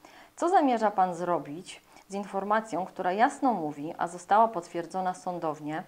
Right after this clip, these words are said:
o złamaniu regulaminu obiektu, który w tej materii stanowi wyjątek z ustawy o przeciwdziałaniu alkoholizmowi?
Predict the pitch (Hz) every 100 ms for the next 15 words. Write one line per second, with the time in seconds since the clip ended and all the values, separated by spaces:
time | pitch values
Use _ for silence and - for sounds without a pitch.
0 | - - - 185 196 196 226 262 208 175
1 | 180 170 180 190 - 175 175 160 - 170
2 | 202 - - - 208 196 - 240 233 208
3 | 180 196 - 170 185 180 175 175 185 196
4 | 196 185 - - 170 156 156 185 - -
5 | - - - 185 202 208 185 170 151 156
6 | 151 143 147 147 147 147 143 135 143 196